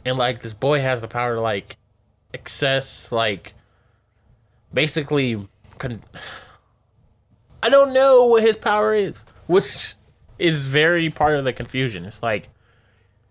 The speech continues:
he has the ability to, he's super intelligent, but he can recall his own memories.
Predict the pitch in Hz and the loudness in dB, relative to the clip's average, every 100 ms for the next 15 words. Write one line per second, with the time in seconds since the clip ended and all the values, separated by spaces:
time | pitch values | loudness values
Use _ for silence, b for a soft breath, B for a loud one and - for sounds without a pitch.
0 | _ - - 147 165 165 151 156 127 113 | _ -20 -4 0 2 2 0 0 2 2
1 | 135 143 139 139 135 135 - 143 127 120 | 2 2 2 0 0 -2 -4 -2 0 0
2 | 113 110 107 98 95 _ _ _ _ _ | 0 -2 -4 -8 -12 _ _ _ _ _
3 | _ _ _ _ _ _ _ 156 - 262 | _ _ _ _ _ _ _ -4 0 -2
4 | 233 185 127 - 127 110 82 76 - 110 | 0 0 0 0 0 0 -4 -10 -8 -4
5 | 151 165 147 113 - 147 147 131 117 127 | -2 0 0 -2 2 2 2 0 0 0
6 | 104 101 127 151 170 - | 0 -4 -2 -2 -4 -8